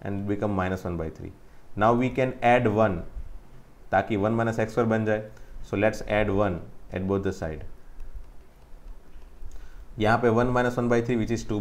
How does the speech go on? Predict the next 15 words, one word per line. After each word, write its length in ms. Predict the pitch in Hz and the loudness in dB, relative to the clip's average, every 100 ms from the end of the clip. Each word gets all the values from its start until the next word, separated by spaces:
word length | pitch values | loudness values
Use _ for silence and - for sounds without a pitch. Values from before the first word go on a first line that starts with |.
| 95 | 2
by 80 | 87 - | 0 -2
three, 140 | 78 - - - | -10 -12 -14 -8
ठीक 140 | 110 151 | -4 -2
है? 100 | 175 - - - - - - - - - - 101 104 | -2 -4 -12 -12 -14 -14 -14 -14 -12 -10 -6 -2 4
Now 140 | 113 120 117 | 6 6 4
we 100 | 123 | 2
need 120 | 127 127 | 0 -2
to 40 | 131 127 | 2 2
take 180 | 131 151 | 2 0
it 120 | 147 - | -2 -2
in 180 | 131 | 0
denominator 420 | 123 131 131 107 95 | 2 4 4 2 0
में, 100 | 87 | 0
है 80 | |
ना? 100 | 147 | -2